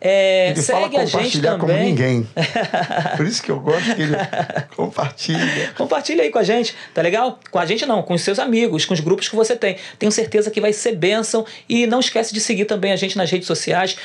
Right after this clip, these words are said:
Speaker 1: Toca lá o sininho pra você tá sempre recebendo as notificações, tá legal? Vai ser bênção demais.
Speaker 2: Show! Lembrando também que as inscrições podem ser feitas na igreja local, né, na Maranata, ou pela plataforma,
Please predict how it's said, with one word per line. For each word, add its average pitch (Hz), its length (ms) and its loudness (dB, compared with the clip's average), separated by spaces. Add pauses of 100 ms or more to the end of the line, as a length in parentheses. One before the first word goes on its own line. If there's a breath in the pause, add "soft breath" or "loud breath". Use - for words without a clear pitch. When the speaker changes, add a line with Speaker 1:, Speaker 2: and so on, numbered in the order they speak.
(120)
Speaker 1:
Toca 202 180 0
lá 202 80 2
o 196 40 2
sininho 196 360 0
pra 202 140 0
você 170 160 -6
tá 196 160 -2
sempre 240 480 -2
recebendo 196 440 2
as 170 100 -4
notificações, 202 720 0 (160 loud breath)
tá - 80 -4
legal? 160 340 0 (200 loud breath)
Vai 175 100 2
ser 226 320 -2
bênção 233 560 0
demais. 180 920 0
Speaker 2:
Show! 139 500 0
Lembrando 139 500 2
também 127 520 0 (180)
que 156 120 0
as 139 100 0
inscrições 151 580 0
podem 156 360 -2
ser 156 160 2
feitas 160 640 -2 (260 loud breath)
na 170 300 0
igreja 147 580 0 (120)
local, 131 640 2 (120)
né, 143 180 2 (100)
na 139 120 0
Maranata, 127 840 0 (240 loud breath)
ou 214 380 4
pela 202 420 2
plataforma, 202 960 0